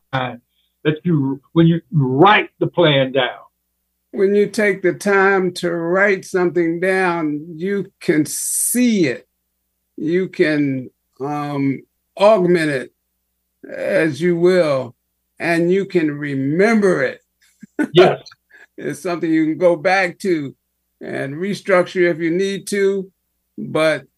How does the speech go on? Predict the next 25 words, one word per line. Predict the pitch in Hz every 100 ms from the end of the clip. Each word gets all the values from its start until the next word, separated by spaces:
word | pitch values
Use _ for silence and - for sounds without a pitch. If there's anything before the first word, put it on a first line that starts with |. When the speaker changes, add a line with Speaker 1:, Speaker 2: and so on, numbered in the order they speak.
| _
Speaker 2:
you | 110 113 147 - 180 180
invested | 170 160 139 190 226 - - 143 139
the | 143
energy | - 220 240 190 151 135 123
in, | 120
so, | - 147 139 131 120 _ _ _ _
you | - 143
know. | 139 127 131 _ _ _ _ _ _ _ -
Speaker 1:
And, | 269 262 262 262 247
and, | 240 233
and | 214 214
for | 240
me, | 214 240 339 320 -
I | 226 240
find | 240 233 220 196 - _ -
that | 196 180
when | 208 214
I | 226 233
start | 240 226 175
writing, | 170 156 143 147 208 254 233 185 170 170 156 _ _ _ 190
I'm | 196 196
able | 220 196 185
to | - 160 - -
focus. | 247 240 196 160 - _ _ _ _ _ _ -
Speaker 2:
Ah, | 127 131 131 127 120 110 95